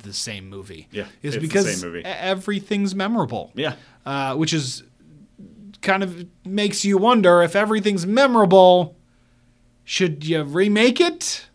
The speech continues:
Speaker 1: or is it good? But we'll talk about that.
Speaker 2: Okay, so first of all, let's talk about how awesome the cast is.
Speaker 1: Oh,
Speaker 2: Because
Speaker 1: man.
Speaker 2: if you're gonna nerd out about anything,
Speaker 1: It's the cast.
Speaker 2: it's gonna have to be the cast.
Speaker 1: Absolutely.
Speaker 2: So we've got, uh,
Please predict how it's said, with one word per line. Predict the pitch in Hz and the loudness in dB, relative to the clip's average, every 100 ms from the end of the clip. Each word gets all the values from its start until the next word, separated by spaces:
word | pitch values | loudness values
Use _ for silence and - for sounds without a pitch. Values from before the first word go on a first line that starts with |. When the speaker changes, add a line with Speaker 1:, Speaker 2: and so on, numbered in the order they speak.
| _ - | _ -6
Speaker 1:
or | 175 180 | 0 2
is | 170 | 2
it | 160 156 | -2 0
good? | 175 160 120 104 107 - | 2 0 -2 -12 -20 -4
But | 180 185 - _ _ _ _ _ - | 2 2 0 _ _ _ _ _ -10
we'll | 156 | -8
talk | 151 123 104 | -6 -8 -10
about | 80 - | -16 -18
that. | - _ _ _ - | -20 _ _ _ 0
Speaker 2:
Okay, | 190 147 98 85 _ _ | 0 2 -2 -4 _ _
so | - - 160 160 | -8 -2 -2 -2
first | 127 - 202 202 | -6 -2 -2 -2
of | 143 | -2
all, | 123 113 104 _ _ _ | 0 -2 -4 _ _ _
let's | 127 143 | -8 -6
talk | - 139 | -6 -6
about | 127 113 107 - _ _ | -4 -2 -4 -8 _ _
how | 117 113 | -6 -4
awesome | 101 101 101 | -4 -8 -12
the | 92 | -12
cast | 78 - - | -14 -14 -16
is. | 82 - - | -14 -14 -8
Speaker 1:
Oh, | 175 175 | -2 -2
Speaker 2:
Because | 117 143 196 | 0 4 6
Speaker 1:
man. | 170 | 6
Speaker 2:
if | 156 | 4
you're | |
gonna | 220 220 | 0 2
nerd | 180 170 | 2 4
out | 165 147 | 4 4
about | 135 123 | 2 2
anything, | 113 120 120 135 127 123 - - | 0 -2 -4 -4 -4 -6 -12 -12
Speaker 1:
It's | 135 - | -12 -10
the | |
cast. | 123 113 | -10 -8
Speaker 2:
it's | 135 | -6
gonna | - 151 | 0 2
have | 123 113 | 2 0
to | |
be | 101 | -6
the | 90 | -8
cast. | 85 - - | -10 -12 -8
Speaker 1:
Absolutely. | 165 131 131 120 | -6 -6 -8 -10
Speaker 2:
So | - 196 | 0 2
we've | 185 208 165 | 4 2 4
got, | 202 135 - - _ _ _ _ _ _ _ _ - | 6 6 2 -16 _ _ _ _ _ _ _ _ -2
uh, | 131 131 127 | 2 4 2